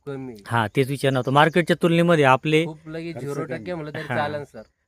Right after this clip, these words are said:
Speaker 2: म्हणजे सरासरी
Speaker 1: दहा वीस टक्के खर्च आहे, सर, जर का
Speaker 2: खर्च.
Speaker 1: मार्केटच्या तुलनेत जर का एक विचार केला तर.
Speaker 2: हां, म्हणजे या, अ, औषधांचा खर्चही जास्त नाही.
Speaker 1: खूप कमी आहे.
Speaker 2: सर, आपण, अ, हे बघितलं, अद्रकचा जो प्लॉट बघितला, आता बेड जवळजवळ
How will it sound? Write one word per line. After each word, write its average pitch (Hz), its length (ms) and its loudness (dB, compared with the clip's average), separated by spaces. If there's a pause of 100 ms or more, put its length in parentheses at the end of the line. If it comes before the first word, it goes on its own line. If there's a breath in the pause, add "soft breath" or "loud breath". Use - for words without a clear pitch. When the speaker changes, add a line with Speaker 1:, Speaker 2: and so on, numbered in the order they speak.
(100)
Speaker 2:
म्हणजे 131 220 0
सरासरी 147 420 0
Speaker 1:
दहा 175 140 2
वीस 170 280 -10
टक्के 165 280 -12
खर्च 139 260 -10
आहे, 151 100 -12
सर, 131 120 -14
जर 123 140 -14
का 127 80 -16
Speaker 2:
खर्च. 131 60 -14
Speaker 1:
मार्केटच्या 127 560 -4
तुलनेत 127 300 -12
जर 127 60 -16
का 127 240 -16
एक 117 100 -20
विचार 113 280 -20
केला 110 240 -20
तर. 104 120 -16
Speaker 2:
हां, 104 260 -8
म्हणजे 120 320 -2
या, 135 260 2
अ, 117 480 -8
औषधांचा 127 600 0 (100)
खर्चही 131 360 2
जास्त 131 340 -2 (380)
नाही. 101 140 -6
Speaker 1:
खूप 143 100 -20 (100)
कमी 120 180 -16
आहे. 107 100 -18
Speaker 2:
सर, 151 200 -2
आपण, 160 420 2
अ, 160 260 0 (300)
हे 127 160 2
बघितलं, 151 440 6
अद्रकचा 135 420 0
जो 151 160 2
प्लॉट 147 220 4
बघितला, 143 440 0
आता 120 160 0
बेड 139 240 4
जवळजवळ 151 380 6